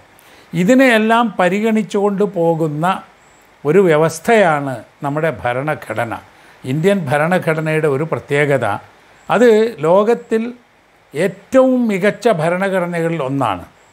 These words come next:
ആ ഭരണഘടന ന്യൂനപക്ഷത്തെ പ്രത്യേകം പരിഗണിക്കുന്നു എന്നതാണ്. ഭൂരിപക്ഷത്തെപ്പറ്റി പ്രത്യേകം പറയേണ്ടതില്ലല്ലോ. എന്നും എണ്ണത്തിൽ കൂടുതലുള്ള ആളുകളാണല്ലോ ജനാധിപത്യത്തിൽ ഭരണം കൈയാളുക.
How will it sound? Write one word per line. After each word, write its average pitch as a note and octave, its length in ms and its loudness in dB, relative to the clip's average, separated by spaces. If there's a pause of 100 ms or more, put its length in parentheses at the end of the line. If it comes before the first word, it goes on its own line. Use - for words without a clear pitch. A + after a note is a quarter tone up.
(500)
ആ F3 180 4
ഭരണഘടന F3 880 0 (920)
ന്യൂനപക്ഷത്തെ G#3 1000 0 (240)
പ്രത്യേകം F3+ 500 -2
പരിഗണിക്കുന്നു E3+ 800 -2
എന്നതാണ്. B2+ 500 0 (720)
ഭൂരിപക്ഷത്തെപ്പറ്റി F3+ 1080 0
പ്രത്യേകം F3+ 520 -4
പറയേണ്ടതില്ലല്ലോ. E3 920 0 (720)
എന്നും A#3+ 520 4 (180)
എണ്ണത്തിൽ A#3+ 520 2
കൂടുതലുള്ള G#3+ 720 0
ആളുകളാണല്ലോ F3+ 960 2
ജനാധിപത്യത്തിൽ F3+ 1000 -2
ഭരണം E3 440 -4
കൈയാളുക. C#3+ 640 -2